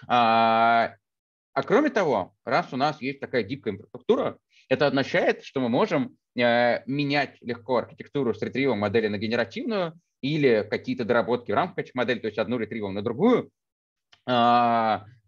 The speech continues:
вне зависимости от персонажа для любого из них. Поскольку все модели доучивались на одних и тех же датасетах, которые, э,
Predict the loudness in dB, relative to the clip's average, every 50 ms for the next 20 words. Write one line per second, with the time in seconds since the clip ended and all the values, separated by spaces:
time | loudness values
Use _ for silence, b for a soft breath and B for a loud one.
0 | _ _ _ _ _ _ _ -20 -10 -6 -2 0 2 2 2 0 0 -4 -4 -6
1 | -8 -8 -8 -8 -6 -2 -2 -2 -2 0 -4 -8 -6 -6 -4 -2 0 0 0 0
2 | -4 -2 0 0 0 0 -2 -4 -4 -4 -4 -4 -6 -8 -8 -10 -12 -14 -14 _
3 | _ _ _ _ _ _ -4 -4 -2 2 2 2 2 2 -2 -8 -4 -2 0 2
4 | 2 2 2 4 4 4 4 4 2 2 0 -2 -6 _ _ _ _ _ _ -20
5 | -20 -20 _ _ -2 0 2 2 2 0 -2 -4 -4 -4 -4 -2 -4 -6 -4 -2
6 | -2 -2 -2 -2 -4 -6 -6 -8 -8 -6 -6 -6 -6 -10 -8 -6 -6 -4 0 0
7 | 0 0 0 -2 -6 -8 _ _ _ _ _ _ _ _ _ _ _ _ _ _
8 | -4 -4 -2 0 2 2 4 4 4 4 4 4 2 0 -2 -6 _ -8 -4 -4
9 | -2 0 0 0 0 -2 -2